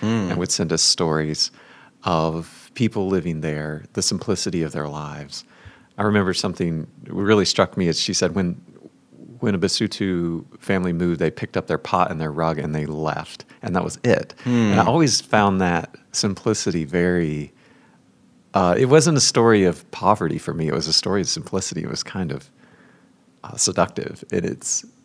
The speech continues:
Speaker 2: in its, uh,
Speaker 1: Yeah.
Speaker 2: l-, in the lightness of being that that entailed. And then, then my aunt and uncle, uh, lived and worked at Skid Row, Los Angeles. And so they worked in a homeless mission from the time they were right out of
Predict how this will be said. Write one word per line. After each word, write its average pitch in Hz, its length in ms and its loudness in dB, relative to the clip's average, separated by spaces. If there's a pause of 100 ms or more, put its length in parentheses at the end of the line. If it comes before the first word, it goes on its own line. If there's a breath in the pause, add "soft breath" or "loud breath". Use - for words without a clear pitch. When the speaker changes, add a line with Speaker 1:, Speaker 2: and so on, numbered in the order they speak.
Speaker 2:
in 87 120 -2
its, - 320 -6
uh, 73 260 -6
Speaker 1:
Yeah. 87 160 2 (720 soft breath)
Speaker 2:
l-, 104 160 -2
in 107 160 -2
the 98 80 -2
lightness 90 560 0
of 78 140 -8
being 85 420 -4
that - 380 -8
that - 220 -8
entailed. 71 600 -6 (560 soft breath)
And 117 200 0
then, 113 360 4
then 101 140 0
my 92 160 0
aunt 104 260 0
and 87 140 -2
uncle, 90 480 -4 (400 soft breath)
uh, 87 160 -8
lived 95 260 0
and 90 140 0
worked 87 460 -2 (1000 soft breath)
at 95 160 0
Skid 101 220 2
Row, 92 120 6
Los 78 280 0
Angeles. 85 520 -2
And 80 160 -4
so 82 160 0
they 87 140 2
worked 85 260 0
in 87 80 0
a 76 60 -2
homeless 82 400 -4
mission 73 340 -4
from 87 160 -8
the 78 60 -4
time 78 260 -4
they 78 100 -4
were 71 100 -4
right 78 240 -2
out 76 140 -2
of - 200 -8